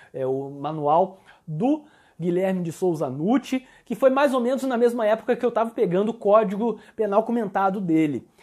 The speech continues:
é, quando eu tive direito processual penal mais para o final da faculdade. Portanto, eu tive uma formação em direito penal lá no início da faculdade e o direito processual penal algum tempo depois,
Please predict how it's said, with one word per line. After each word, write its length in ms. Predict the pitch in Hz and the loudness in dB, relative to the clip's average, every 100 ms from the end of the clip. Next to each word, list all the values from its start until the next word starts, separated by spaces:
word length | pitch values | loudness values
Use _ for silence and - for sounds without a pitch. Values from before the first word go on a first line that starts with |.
| - | -18
é, 240 | 165 147 143 | -8 -6 -4
quando 200 | 165 180 | 0 0
eu 60 | |
tive 260 | 170 190 175 | 0 -4 -2
direito 340 | 175 185 185 | 2 2 2
processual 460 | 190 170 175 - 175 | -4 -8 -4 -2 -2
penal 280 | 196 165 180 | -2 -4 -2
mais 360 | 175 185 202 | 0 -2 -2
para 180 | - 190 | -2 -4
o 40 | |
final 360 | 185 202 170 170 | -4 -6 -4 -2
da 80 | 175 | -2
faculdade. 720 | - 180 214 160 139 123 - _ - - | -4 -6 -4 -4 -2 -4 -10 _ -20 -12
Portanto, 720 | - 175 208 233 233 247 214 - | -6 -2 0 0 0 -2 -2 6
eu 160 | 214 | 6
tive 580 | 214 - 247 170 147 - _ - | 6 0 0 0 -4 -6 _ -4
uma 140 | 190 | -2
formação 540 | 190 220 226 190 220 | 2 2 2 0 0
em 140 | 247 240 | 0 0
direito 380 | 185 208 240 - | 2 4 4 0
penal 360 | 196 190 254 | -2 4 2
lá 440 | 262 220 285 330 320 | 2 0 2 0 -2
no 100 | 302 | -2
início 360 | 240 262 254 | -2 -4 -6
da 120 | 254 | -8
faculdade 680 | 208 226 226 175 180 247 - - _ | -8 -10 -8 -4 -2 -2 -4 -20 _
e 80 | 269 | -2
o 40 | |
direito 380 | 269 240 240 254 | 0 6 6 4
processual 540 | - 233 233 233 214 214 | -2 -4 -4 -2 0 0
penal 480 | 196 175 220 220 - | -2 2 2 2 0
algum 460 | 214 190 196 294 | 0 0 0 -2
tempo 340 | - 208 214 190 | 0 -2 -2 -2
depois, 640 | 175 - 196 254 233 - | -2 2 4 4 2 -10